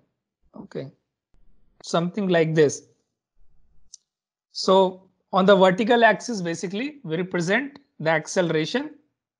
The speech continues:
You will see many times at U G double dot T, you will also see as A T, it represents the same quantity.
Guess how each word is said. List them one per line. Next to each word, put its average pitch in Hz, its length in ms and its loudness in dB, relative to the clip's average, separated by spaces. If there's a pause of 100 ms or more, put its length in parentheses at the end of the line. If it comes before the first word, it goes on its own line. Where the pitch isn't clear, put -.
(480)
You 170 160 -2
will 185 160 0
see 214 200 -6
many 190 320 2
times 185 360 2
at 185 260 -2
U 160 240 -4
G 180 120 -2
double 170 300 2
dot 170 300 0
T, 185 200 -4
you 156 180 -4
will 160 160 -2
also 160 460 0
see 156 400 -6
as 151 200 0
A 147 160 0
T, 180 400 -6
it 160 160 -14
represents 156 460 -2
the 160 100 -2
same 156 300 -2
quantity. 165 680 -2